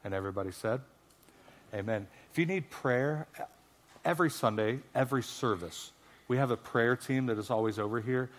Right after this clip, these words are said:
Nothing too small, nothing too big. We would love to pray with you.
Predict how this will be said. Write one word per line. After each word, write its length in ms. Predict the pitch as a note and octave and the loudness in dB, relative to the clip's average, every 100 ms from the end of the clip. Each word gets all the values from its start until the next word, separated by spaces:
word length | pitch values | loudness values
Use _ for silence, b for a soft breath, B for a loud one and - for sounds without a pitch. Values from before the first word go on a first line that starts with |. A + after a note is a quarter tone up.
| B B | B B
Nothing 320 | A#2+ C3 C#3 | 0 2 0
too 180 | C3 C#3+ | -2 -4
small, 340 | - C3+ B2+ | -2 2 4
nothing 360 | B2 B2 - C3 | 4 0 -2 -6
too 220 | - C3+ | -2 -2
big. 280 | A#2 A#2 A#2 - B B | 0 0 -2 -6 B B
We 120 | C#3 | 0
would 140 | B2 | 0
love 220 | A#2+ B2+ B2+ | 4 2 2
to 120 | B2 | -6
pray 280 | - C3 A#2 | -2 2 4
with 300 | A#2 B2+ - | 4 0 0
you. 260 | C3 C3+ | 0 0